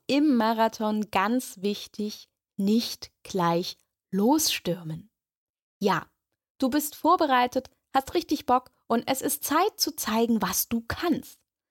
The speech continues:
Auch wenn es verführerisch ist, bitte halte dich an deinen vorher abgesteckten Rahmen. Zweiundvierzig Kilometer sind lang. Wirklich lang. Wer zu überambitioniert startet,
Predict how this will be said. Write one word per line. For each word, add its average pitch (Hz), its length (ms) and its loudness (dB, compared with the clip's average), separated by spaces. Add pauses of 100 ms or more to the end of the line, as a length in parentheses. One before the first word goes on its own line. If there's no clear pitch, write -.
(320)
Auch 262 260 2
wenn 262 120 2
es 262 140 0
verführerisch 247 880 0
ist, - 400 -4 (240)
bitte 285 340 0
halte 247 300 4
dich 226 220 -4
an 202 100 -2
deinen 196 260 -2
vorher 247 540 2
abgesteckten - 960 -4
Rahmen. 180 560 -2 (420)
Zweiundvierzig 240 800 0
Kilometer 196 500 -2
sind 185 240 -4
lang. 175 320 -2 (480)
Wirklich 196 600 0
lang. 165 300 0 (560)
Wer 240 160 2
zu 262 140 -2
überambitioniert 190 1000 0
startet, 175 420 -2